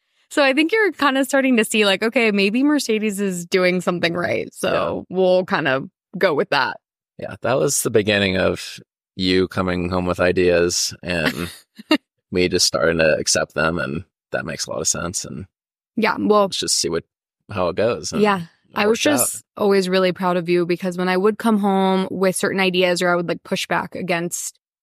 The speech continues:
Speaker 1: different things that you were doing, you didn't always agree with me, but you just took the time to research things yourself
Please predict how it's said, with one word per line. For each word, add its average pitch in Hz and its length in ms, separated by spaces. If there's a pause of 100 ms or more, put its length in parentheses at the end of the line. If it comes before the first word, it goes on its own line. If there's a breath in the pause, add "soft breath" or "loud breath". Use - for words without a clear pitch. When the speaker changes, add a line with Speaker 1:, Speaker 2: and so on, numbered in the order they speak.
Speaker 1:
different 214 460 (100)
things 202 280
that 190 120
you 190 140
were 180 140
doing, 175 540 (220)
you 220 160
didn't 226 200
always 185 240
agree 185 280
with 220 180
me, 180 180
but 170 280
you 185 180
just 180 360
took 214 180
the 202 120
time 180 320
to 180 80
research 180 400
things 185 220
yourself 185 640